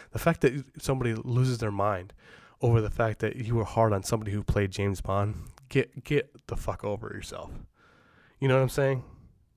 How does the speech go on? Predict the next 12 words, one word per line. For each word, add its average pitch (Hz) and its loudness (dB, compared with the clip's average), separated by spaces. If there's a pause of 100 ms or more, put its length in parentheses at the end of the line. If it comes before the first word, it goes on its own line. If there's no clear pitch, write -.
(640)
Like, 110 0
that 143 6
is, 135 4
that 139 4
is 120 -2
ludicrous 117 2
to 101 -10
me. 98 -8 (840)
It's - -6
a 131 -2
fictional 117 0
character. - -6